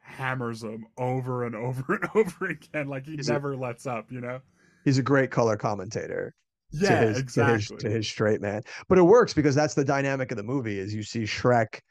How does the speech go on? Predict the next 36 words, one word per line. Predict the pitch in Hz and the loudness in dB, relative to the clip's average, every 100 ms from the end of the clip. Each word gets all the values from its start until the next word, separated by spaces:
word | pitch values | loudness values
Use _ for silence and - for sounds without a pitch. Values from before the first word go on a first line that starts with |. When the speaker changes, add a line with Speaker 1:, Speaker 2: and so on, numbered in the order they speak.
| _ _ _ - | _ _ _ -6
Speaker 2:
is | 127 123 110 | -2 -2 0
this | 120 104 - - | 0 -2 -8 -2
ogre | 123 127 117 113 107 101 - _ _ - | 0 2 0 -2 -2 -6 -10 _ _ -10
that, | 117 120 110 107 - | -4 0 0 -4 -8
you | 120 | -8
know, | 113 | -6
is | 107 | -6
scaring | - 123 113 107 | -4 -2 -2 -2
all | 104 | -4
these | 98 107 | -4 -6
people | 127 120 80 110 101 | -4 -4 -2 0 0
away, | 98 95 | 0 -2
but | 95 98 | -4 -2
really | 113 110 | -2 0
all | 104 101 | 2 0
he | 107 | 0
wants | 98 107 101 104 - - - - | -4 -4 -4 -6 -8 -8 -12 -6
is | 110 101 | -6 -4
a | |
friend | - 120 113 95 95 127 _ | -4 -2 0 -2 -10 -18 _
and | - 104 | -10 -10
to | 117 | -6
not | 107 104 | -6 -6
be | 117 | -6
alone. | 101 98 110 101 - 139 - _ _ _ _ _ - | -6 -4 -4 -4 -6 -12 -20 _ _ _ _ _ -2
And | 120 123 | 0 4
Donkey | 127 127 131 113 | 4 4 2 0
comes | 131 120 117 | -2 -2 0
along, | 110 107 104 | 2 2 0
who | 113 113 | -2 -2
is | 104 | -2
this | 107 | -4
guy | 104 110 107 | -2 0 2
that | 104 | 0
is | 104 113 | -2 -2
not | 110 107 107 104 - | -2 0 0 -2 -12